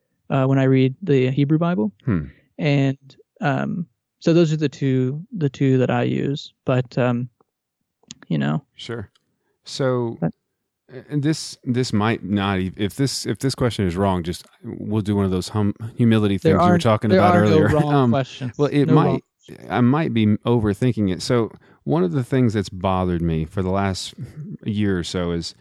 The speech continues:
Speaker 2: is, is Second Timothy three sixteen, 'cause that's what you hear a lot when you start questioning inerrancy or, or literal,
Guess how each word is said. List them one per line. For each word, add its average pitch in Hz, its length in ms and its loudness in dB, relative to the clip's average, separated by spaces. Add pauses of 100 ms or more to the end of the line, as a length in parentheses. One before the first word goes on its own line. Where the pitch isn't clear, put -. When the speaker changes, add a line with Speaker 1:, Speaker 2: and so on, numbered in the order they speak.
(300)
Speaker 2:
is, 98 340 -4
is 104 340 -6 (720)
Second 127 460 -2
Timothy 123 400 0
three 110 220 -4
sixteen, 98 500 -2
'cause 92 140 -6
that's 101 220 -4
what 107 120 -4
you 110 80 -2
hear 101 160 -2
a 92 80 0
lot 87 280 -2
when 85 120 -2
you 87 80 0
start 90 220 -4
questioning 87 680 -4
inerrancy 90 600 -2
or, 87 200 -8
or 87 160 -4
literal, 87 560 -6